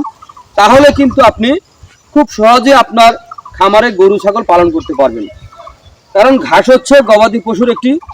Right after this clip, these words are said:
প্রধান খাদ্য। তো ঘাস ছাড়া যদি আপনি গরু ছাগল পালন করতে চান, তাহলে কিন্তু ওই ক্ষেত্রে আপনি লসে পড়ে যাবেন। কারণ ভাই, ঘাসে খরচটা একেবারে কম, দানাদার কিন্তু খরচটা অনেক বেশি। দেখা যাচ্ছে আপনি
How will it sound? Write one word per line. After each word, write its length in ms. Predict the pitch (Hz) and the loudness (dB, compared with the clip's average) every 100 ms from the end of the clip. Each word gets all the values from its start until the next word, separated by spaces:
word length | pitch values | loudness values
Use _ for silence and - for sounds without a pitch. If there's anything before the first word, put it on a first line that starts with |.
| - | -12
প্রধান 340 | - 208 208 - | -6 0 0 0
খাদ্য। 360 | 220 262 - - - - _ _ - | -2 -4 -8 -12 -16 -20 _ _ -10
তো 80 | 202 | -8
ঘাস 420 | 180 - 190 214 | -8 -2 0 0
ছাড়া 180 | 247 277 | 2 2
যদি 200 | 269 247 | 4 2
আপনি 220 | 269 247 | 2 2
গরু 220 | 233 214 220 | 0 -2 -4
ছাগল 240 | 226 240 | -2 -2
পালন 300 | - 196 233 | 0 0 2
করতে 240 | 240 - 247 | 0 0 2
চান, 200 | 247 262 - _ - - | 2 2 -2 _ -6 0
তাহলে 260 | 190 240 | 2 2
কিন্তু 260 | 254 240 247 | 0 -2 -2
ওই 100 | 220 | -2
ক্ষেত্রে 320 | - 233 247 | -2 0 0
আপনি 320 | 220 202 247 - - - - - _ _ - - 143 | 0 -2 -8 -8 -18 -20 -20 -20 _ _ -20 -8 -2
লসে 420 | 170 220 226 254 | 2 2 2 2
পড়ে 220 | 226 208 | 2 0
যাবেন। 240 | 190 180 | 2 0
কারণ 340 | 175 196 254 277 - - - _ _ | 2 2 2 -2 -8 -18 -20 _ _
ভাই, 180 | 196 208 | -2 -2
ঘাসে 420 | - 160 233 247 | -2 -2 2 0
খরচটা 460 | - 180 - 294 185 - | 2 0 0 -2 -2 -4
একেবারে 440 | 180 208 175 170 | -4 -2 0 0
কম, 320 | - 165 262 - _ _ - 240 | 0 0 -2 -6 _ _ -20 -2
দানাদার 400 | 330 370 202 339 | 0 2 2 0
কিন্তু 220 | 240 240 | 0 -6
খরচটা 460 | 254 269 294 - 220 - - | -2 0 0 0 -4 -4 -2
অনেক 320 | 202 220 147 | 0 2 0
বেশি। 280 | 131 - - - - - - | -4 -6 -16 -20 -20 -6 -2
দেখা 200 | 180 233 | 0 0
যাচ্ছে 200 | 233 233 | 0 -2
আপনি 140 | 240 | -4